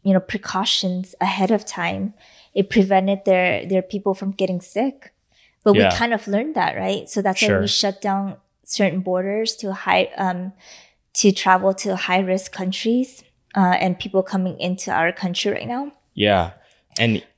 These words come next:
Speaker 1: And within states too.
Speaker 2: Yeah.
Speaker 1: State to state. Um, I think as of right now, uh, we can't enter or leave Washington 'cause they're
Speaker 2: Mm-hmm.
Speaker 1: a high risk country, I mean, state.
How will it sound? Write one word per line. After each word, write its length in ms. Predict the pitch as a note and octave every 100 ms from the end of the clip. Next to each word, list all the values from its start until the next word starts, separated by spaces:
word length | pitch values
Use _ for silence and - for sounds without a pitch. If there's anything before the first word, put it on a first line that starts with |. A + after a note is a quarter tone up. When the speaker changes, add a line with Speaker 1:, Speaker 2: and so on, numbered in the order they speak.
| _
Speaker 1:
And 220 | A3 A3+
within 260 | A#3 A#3+ B3
states 540 | - B3 B3 A#3+ - -
too. 300 | C#4+ A#3 G#3+ _
Speaker 2:
Yeah. 300 | - D3 B2+
Speaker 1:
State 340 | - - A#3 A3
to 120 | B3
state. 380 | - C#4 C#4+ - -
Um, 460 | G#3 G3 F#3+ F#3+ F3+ -
I 100 | G3+
think 500 | G3 G#3+ G#3+ G3+ - _ _ -
as 260 | - G3+ A3
of 120 | G#3
right 160 | F#3+ F#3
now, 540 | G3+ G#3 F#3+ F#3+ G3 - - _ _
uh, 240 | G3 F#3+ F#3+ - _ _
we 200 | A3 G#3+
can't 440 | G#3+ A3 A3+ A#3+ - -
enter 540 | G3+ G#3+ - A#3+ G#3+ -
or 140 | G3
leave 340 | F#3+ G3 G3 -
Washington 1080 | F#3 G3+ G3 B3 - F#3+ - E3 A#2+ G3+ G#3 _ _
'cause 160 | G#3 G3
they're 180 | F#3
Speaker 2:
Mm-hmm. 100 | E3 G3
Speaker 1:
a 20 |
high 140 | F#3
risk 500 | F#3 F#3 F#3 - -
country, 500 | - G#3+ G3+ G3 - -
I 100 | G#3
mean, 120 | G3
state. 680 | F#3+ G#3 F3+ - - -